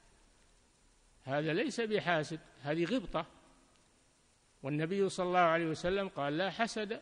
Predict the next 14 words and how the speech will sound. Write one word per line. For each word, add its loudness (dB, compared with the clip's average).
إلا -4
في -4
اثنتين"، 0
يعني 2
لا 4
غبطة 2
إلا 2
في -2
اثنتين: -4
رجل 2
آتاه 4
الله 2
علما 0
فهو 4